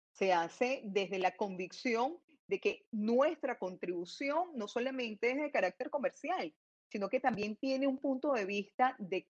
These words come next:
colaborar, de ayudar a construir país, de fomentar una innovación social necesaria, porque hay demasiados talentos en las empresas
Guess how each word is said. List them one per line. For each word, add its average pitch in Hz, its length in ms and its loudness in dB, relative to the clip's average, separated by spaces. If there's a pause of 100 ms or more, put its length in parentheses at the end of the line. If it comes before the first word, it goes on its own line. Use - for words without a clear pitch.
colaborar, 175 1000 2 (280)
de 185 100 0
ayudar 196 340 2
a 233 100 -2
construir 175 680 -2
país, 220 560 -2 (240)
de 208 100 4
fomentar 190 480 0
una 254 220 0
innovación 196 760 -2
social 254 440 -4
necesaria, 226 600 0 (440)
porque 220 260 2
hay 254 120 0
demasiados 285 920 0
talentos 202 920 0
en 180 120 -8
las 170 140 -6
empresas 170 600 -2